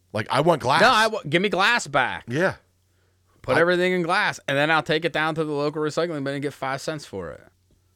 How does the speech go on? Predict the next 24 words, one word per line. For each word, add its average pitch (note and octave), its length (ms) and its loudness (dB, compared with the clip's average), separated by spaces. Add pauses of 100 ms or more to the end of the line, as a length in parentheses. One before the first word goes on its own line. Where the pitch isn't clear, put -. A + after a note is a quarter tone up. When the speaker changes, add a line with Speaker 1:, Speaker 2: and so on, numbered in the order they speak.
(300)
Speaker 1:
Yeah, C#3+ 140 0
wrap C3+ 240 0
everything. C#3 380 -2 (240)
We G#2 100 -8
don't D3 140 -2
need E3 120 -4
it B2+ 40 -6
in A2 60 -8
plastic. - 680 -8 (720)
Speaker 2:
Wrap A#2+ 300 -4
it, D#3 300 -6
wrap D#3 320 -2
'em E3+ 100 -2
fish E3+ 320 -2
in D#3+ 140 -6
newspapers F2 840 -10
like A#2 140 -16
they B2 100 -10
used C#3 260 -12
to G2 80 -14
do. C#2 200 -16 (120)
<laughs> - 120 -16
Speaker 1:
Yeah. G#2+ 220 -4 (520)
<laughs> - 1080 -6